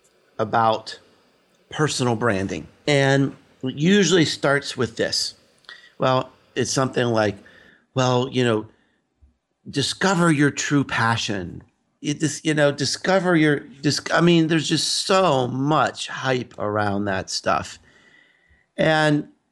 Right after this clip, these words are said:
you know, the two big myths around that is that, first of all,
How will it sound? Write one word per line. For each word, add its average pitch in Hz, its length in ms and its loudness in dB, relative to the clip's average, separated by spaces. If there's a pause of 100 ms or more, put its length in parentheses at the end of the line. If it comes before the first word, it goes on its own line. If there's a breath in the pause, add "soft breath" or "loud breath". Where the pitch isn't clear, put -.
(180)
you 151 120 0
know, 147 120 4
the 135 120 -4
two 233 360 -4
big 180 240 2
myths 196 320 -2
around 95 360 -4
that 92 340 -6
is 120 160 0
that, 131 180 0
first 202 380 -2
of 98 120 -4
all, 98 360 -2